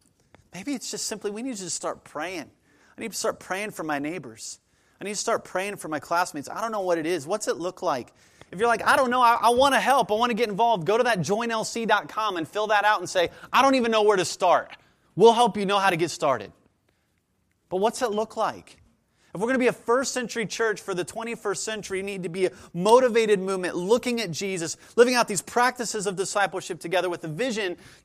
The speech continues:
to reach our city. And if I could sum it all up,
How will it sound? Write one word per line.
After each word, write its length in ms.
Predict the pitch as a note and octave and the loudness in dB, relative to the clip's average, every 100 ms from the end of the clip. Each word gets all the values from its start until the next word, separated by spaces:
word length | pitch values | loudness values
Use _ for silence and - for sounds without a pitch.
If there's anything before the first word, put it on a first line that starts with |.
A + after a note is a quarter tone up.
| _ | _
to 120 | - G3+ | -4 -2
reach 260 | A#3 A3 | 0 0
our 100 | G3 | -2
city. 560 | D#3+ - G#3 G3 C3 G#2+ _ _ _ _ _ _ _ _ _ _ _ _ _ _ _ _ _ - | -2 -2 0 0 -2 -10 _ _ _ _ _ _ _ _ _ _ _ _ _ _ _ _ _ -6
And 60 | |
if 80 | F3 | 0
I 60 | G#3 | 0
could 140 | F3+ | 0
sum 380 | D3 - B3 B3+ | -2 0 0 4
it 80 | A#3+ | 6
all 260 | A3+ G#3 | 6 6
up, 320 | G3+ F3+ - | 6 6 2